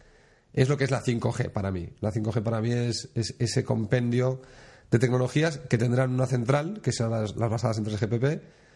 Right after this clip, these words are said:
pero con miras a estar muy bien integrado con Wi-Fi, estar muy bien integrado con otras tecnologías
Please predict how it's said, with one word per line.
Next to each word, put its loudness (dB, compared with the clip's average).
pero 6
con 2
miras 2
a 0
estar 2
muy 2
bien 0
integrado 0
con 0
Wi-Fi, 0
estar -4
muy -2
bien -2
integrado 0
con -4
otras -4
tecnologías 0